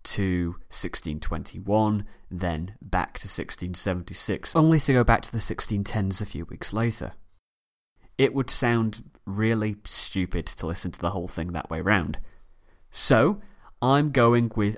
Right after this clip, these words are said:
option three and abandoning my dream of the perfectly timed Thanksgiving special, since I think that's the best long-term decision.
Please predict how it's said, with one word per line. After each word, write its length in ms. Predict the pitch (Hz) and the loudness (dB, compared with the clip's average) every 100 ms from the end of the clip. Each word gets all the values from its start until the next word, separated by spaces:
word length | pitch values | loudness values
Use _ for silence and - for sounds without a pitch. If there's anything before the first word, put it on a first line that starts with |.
| - | -6
option 440 | 90 - - 95 | -4 -2 0 -2
three 640 | 90 - - 139 127 113 101 | -6 -6 0 2 2 2 -2
and 280 | 95 101 92 - | -2 -2 -2 -6
abandoning 760 | 104 - 123 123 117 113 104 | -4 2 4 4 2 2 2
my 220 | 101 78 87 | -2 -2 -4
dream 600 | - 117 117 110 104 101 - - - | -2 2 4 4 0 -4 -12 -12 -8
of 160 | 107 | -6
the 60 | - | -8
perfectly 760 | - 113 107 - 104 - 90 | 10 10 12 2 0 -2 -8
timed 520 | - - 92 90 90 - | -8 -4 -2 0 -4 -8
Thanksgiving 720 | - 82 - - 82 82 85 | -8 -8 -8 -8 -6 -8 -6
special, 580 | - 90 90 - 73 - - _ _ - | -4 -4 -4 -8 -12 -16 -20 _ _ -10
since 560 | - 151 127 - - - | 0 0 0 -4 -6 2
I 120 | 117 | 2
think 340 | 117 113 95 73 | 2 0 -2 -2
that's 260 | 95 - | -2 -2
the 80 | - | -6
best 360 | - 98 - 80 | -4 -4 -4 -6
long-term 520 | 80 85 - 90 87 | -6 -6 -6 -8 -8
decision. 540 | 87 - 85 82 69 | -8 -6 -6 -6 -10